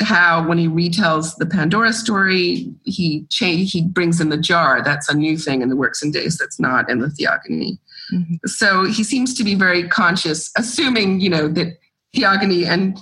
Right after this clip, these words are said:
Speaker 1: Works and Days are both by Hesiod. I know there are scholars that would object even to his being a real person or having a real brother, but to me,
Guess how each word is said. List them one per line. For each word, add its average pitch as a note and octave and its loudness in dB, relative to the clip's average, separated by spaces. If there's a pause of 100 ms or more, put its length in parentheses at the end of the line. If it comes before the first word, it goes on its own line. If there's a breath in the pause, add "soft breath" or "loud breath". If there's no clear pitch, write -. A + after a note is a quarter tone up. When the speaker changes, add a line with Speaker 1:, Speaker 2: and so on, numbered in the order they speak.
Speaker 1:
Works F#3+ -2
and G3 0
Days E3 0
are E3 2
both E3+ 0
by D#3 0
Hesiod. D#3+ -2
I C3+ 2
know D3+ 0
there D3+ 2
are D3+ 2
scholars D#3+ 0
that D3+ -2
would D3+ -2 (360)
object E3 0
even E3 2
to E3 0
his D#3+ 0
being D#3 0
a C#3+ 2
real F3 2
person E3 0
or D#3 2
having D#3 2
a D3 0
real C#3 0
brother, C#3+ 0
but C#3 -2
to E3+ -2
me, E3+ 0